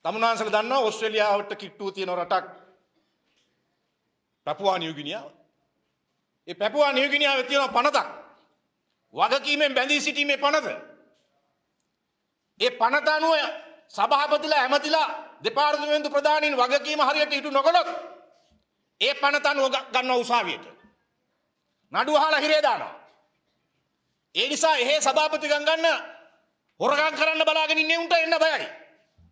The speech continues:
ඇයි හිරේ යන්න වෙනවා? එහෙ සභාපතිකමක් ගත්තොත් ගන්නේ අවංක මිනිහෙක් විතරයි. වැඩේ කරන්න රුදාව තියෙන මිනිහෙක් විතරයි. ඒ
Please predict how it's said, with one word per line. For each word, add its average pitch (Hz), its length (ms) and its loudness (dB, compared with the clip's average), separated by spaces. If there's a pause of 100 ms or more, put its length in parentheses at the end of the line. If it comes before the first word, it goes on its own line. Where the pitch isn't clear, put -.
ඇයි 226 180 -2
හිරේ 311 220 2
යන්න 262 140 -2
වෙනවා? - 320 -4 (920)
එහෙ 294 260 0
සභාපතිකමක් 311 760 0
ගත්තොත් 285 380 0
ගන්නේ 330 240 2
අවංක 330 300 2
මිනිහෙක් 330 300 0
විතරයි. 339 360 0 (1160)
වැඩේ 294 280 2
කරන්න 320 320 2
රුදාව 330 340 2
තියෙන 330 200 2
මිනිහෙක් 320 260 0
විතරයි. 330 360 0 (1700)
ඒ 285 220 2